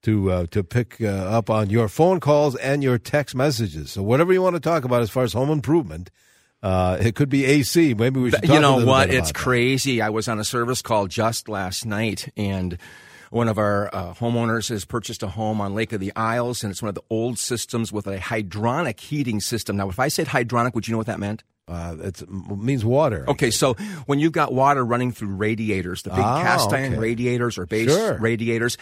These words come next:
Speaker 2: there's no air handler pushing air around the house like we would see in a typical forced air system.
Speaker 1: That's true.
Speaker 2: So normally what's done in those homes when they were first built, there was no A C. We added A C systems,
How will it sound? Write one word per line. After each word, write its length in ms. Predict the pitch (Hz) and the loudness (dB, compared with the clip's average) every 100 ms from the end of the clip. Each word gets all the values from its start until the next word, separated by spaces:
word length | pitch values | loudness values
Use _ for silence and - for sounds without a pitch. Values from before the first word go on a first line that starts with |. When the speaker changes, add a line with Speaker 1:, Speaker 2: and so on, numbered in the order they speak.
| - - | -14 -2
Speaker 2:
there's 240 | 156 190 180 | 2 4 4
no 200 | 147 135 | 2 2
air 260 | 135 160 170 | 2 2 2
handler 640 | - 139 117 110 104 104 | -2 -2 -2 -2 -2 -4
pushing 480 | - - 147 139 123 | -4 -4 -4 -2 -2
air 160 | 117 117 | 0 0
around 300 | 104 95 98 | -2 -4 -4
the 40 | |
house 400 | 90 135 107 - | -6 -4 -4 -2
like 160 | 127 - | -4 -4
we 120 | 117 | -6
would 160 | 104 101 | -6 -4
see 160 | - 117 | -4 -4
in 80 | |
a 40 | 95 | -4
typical 540 | - 156 160 - 117 | -8 -8 -6 -6 -6
forced 380 | 98 101 104 - | -6 -6 -6 -6
air 100 | 85 | -8
system. 320 | - 110 101 | -8 -8 -4
Speaker 1:
That's 200 | 127 - | -4 -4
true. 280 | - 90 98 - - - | -10 -12 -12 -18 -20 -8
Speaker 2:
So 300 | - 131 120 | 0 2 2
normally 400 | 123 131 180 185 | 0 0 0 0
what's 240 | 107 104 - | -2 -4 -4
done 240 | 110 120 | -4 -2
in 80 | 107 | -2
those 220 | 98 101 | -2 -4
homes 600 | - 170 131 98 104 - - _ | -4 -4 -2 -4 -4 -8 -12 _
when 160 | 127 117 | -2 0
they 100 | 107 | 0
were 120 | 101 | -4
first 360 | - 113 - - | -4 -4 -4 -4
built, 260 | 131 - 117 | -4 -4 -4
there 120 | 113 | -4
was 200 | 98 113 | -2 0
no 240 | 127 202 | 2 2
A 160 | 98 85 | 0 -6
C. 340 | - 85 90 | -10 -8 -4
We 160 | 117 113 - | -2 -2 -2
added 320 | 123 139 113 | -2 -2 -2
A 140 | 107 | -2
C 260 | - 117 101 | -2 -4 -4
systems, 560 | - 147 - 104 98 | -4 -4 -4 -6 -6